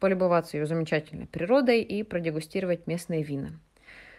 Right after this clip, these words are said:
Вполне вероятно, что после такой дегустации вы будете слегка в наладе, овинении небо начати,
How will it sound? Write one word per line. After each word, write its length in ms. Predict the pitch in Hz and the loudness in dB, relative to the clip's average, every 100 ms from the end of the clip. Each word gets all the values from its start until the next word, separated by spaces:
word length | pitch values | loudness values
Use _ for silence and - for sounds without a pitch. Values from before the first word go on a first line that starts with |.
| _ | _
Вполне 360 | - - 214 233 | -4 4 6 6
вероятно, 380 | 220 330 392 170 | 6 4 4 0
что 180 | - 190 | -2 -6
после 300 | 202 - 180 | -4 -4 -2
такой 260 | 185 185 | 0 0
дегустации 640 | 175 185 196 285 330 - 196 | 0 -2 0 2 0 2 2
вы 160 | 240 | 2
будете 400 | 247 262 233 214 | 4 4 4 0
слегка 720 | 196 190 185 - 175 160 147 | -4 -4 -6 -2 0 2 2
в 100 | 147 | 0
наладе, 760 | 165 214 233 233 226 208 196 196 - - - | 2 4 4 4 2 0 -2 -4 -14 -20 -2
овинении 840 | 185 175 185 190 185 180 180 175 | 0 4 4 4 2 0 -2 -2
небо 380 | 170 170 170 160 | 0 2 4 4
начати, 720 | 156 156 - 156 156 - 147 | 2 -2 0 0 0 -10 -16